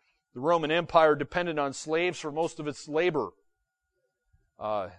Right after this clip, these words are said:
it was an essential part of society. It was an essential part of their economy. Many slaves were abused. It doesn't say all of them were. Many of them were given great responsibility. Some were given great authority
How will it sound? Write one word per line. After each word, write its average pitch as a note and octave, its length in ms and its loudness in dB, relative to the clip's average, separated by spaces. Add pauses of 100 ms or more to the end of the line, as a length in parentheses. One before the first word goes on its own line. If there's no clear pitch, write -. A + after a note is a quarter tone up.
(260)
it C3+ 80 -4
was C3 160 -4
an C3 80 -4
essential E3 400 -4
part D#3+ 240 4
of C3+ 80 -8
society. F3 560 2
It D#3+ 60 2
was B2 160 -6
an B2 60 -6
essential D#3+ 420 -6
part D3+ 260 0
of B2+ 60 -14
their B2+ 120 -2
economy. F3 680 -2 (540)
Many E3 260 -2
slaves F3 440 2
were D3 140 0
abused. F#3 600 -4
It C#3+ 360 -14
doesn't D#3+ 280 -2
say D#3 400 -2
all E3 260 4
of D#3 100 0
them D3 220 -2
were. F#3 360 4 (600)
Many F3 240 0
of D#3+ 100 2
them E3 160 0
were D#3 140 0
given D3+ 320 0
great D3+ 260 0
responsibility. D#3+ 880 -2
Some D#3 260 -6
were C#3 120 -4
given C#3 320 -2
great C3+ 320 -4
authority G3 680 0